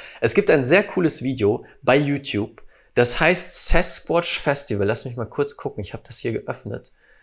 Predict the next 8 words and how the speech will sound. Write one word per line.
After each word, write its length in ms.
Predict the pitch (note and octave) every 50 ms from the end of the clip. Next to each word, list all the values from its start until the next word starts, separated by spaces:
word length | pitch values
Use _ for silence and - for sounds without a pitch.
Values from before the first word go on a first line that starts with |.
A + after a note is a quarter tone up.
| _ _ _
Sasquatch 920 | - - - - E3 F#3+ - - - - E3 E3 E3 - - - - - -
Music 540 | A#2+ A#2+ C3+ D#3 F3 D#3+ C#3 D3+ D3 - -
Festival 600 | - - - C#3+ C#3 - - - A#2+ A#2+ A#2+ A#2
zweitausendneun. 960 | - - - A#2+ A#2 A#2+ - - A#2+ A#2 G#2+ G#2+ G2+ G2+ F#2+ F#2 - - - _ - - - - _ _ _ _ _ -
Guy 280 | - C3+ C#3+ F3 G3 -
Starts 640 | - - - - C#3 C3 C3 C3 B2+ - - B2
Dance 340 | A2 A#2 A2 G#2+ A2 A2 - -
Party. 340 | - G#2 E2 - - -